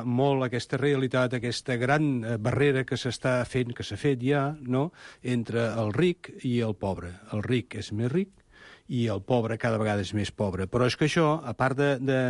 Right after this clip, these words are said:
d'anunciar-ho, és un, un drama social per a la societat, amb unes implicacions socials i amb unes implicacions de futur que, eh,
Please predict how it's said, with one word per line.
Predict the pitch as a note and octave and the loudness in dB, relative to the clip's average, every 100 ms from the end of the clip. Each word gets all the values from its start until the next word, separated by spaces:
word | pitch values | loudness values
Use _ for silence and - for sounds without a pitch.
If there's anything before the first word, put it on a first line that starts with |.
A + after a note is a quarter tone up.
| A#2 | 0
d'anunciar-ho, | A#2+ B2+ B2+ - D#3 D3+ D#3+ D3+ | 0 2 0 0 2 2 0 0
és | C#3 B2 | -2 0
un, | D3+ C#3 - | 0 0 0
un | D#3 C#3 C3 A#2+ | 0 2 2 2
drama | C#3+ D3+ D3+ E3 - - | 2 2 2 -2 -6 -16
social | - D3 - D#3 D3 C#3 C#3 | -4 -4 0 4 4 4 0
per | B2 | -2
a | B2 | -2
la | A#2 | -2
societat, | C#3 - C#3+ B2+ B2+ B2+ _ - - | -2 0 0 2 0 -2 _ -20 -6
amb | A#2+ | 0
unes | C#3 C#3 | 2 2
implicacions | D3 C3+ C#3+ C3 B2 C3+ B2+ A#2+ | 0 2 0 0 0 2 2 0
socials | D3 C#3+ C3 C3 A#2+ G#2 | -4 -2 2 2 2 0
i | A#2+ | 0
amb | C3+ | 0
unes | B2+ | 0
implicacions | C#3 B2+ C3+ C3 - B2+ A2 | -2 -2 -2 0 0 0 0
de | D#3+ | -2
futur | - C3 C#3+ B2+ D#3 _ _ _ _ _ _ _ _ _ _ | -2 2 2 2 -2 _ _ _ _ _ _ _ _ _ _
que, | B2+ | -2
eh, | A#2+ A2+ A2 G#2+ G#2+ G#2+ - A#2+ | 0 0 0 -2 -4 -8 -10 -6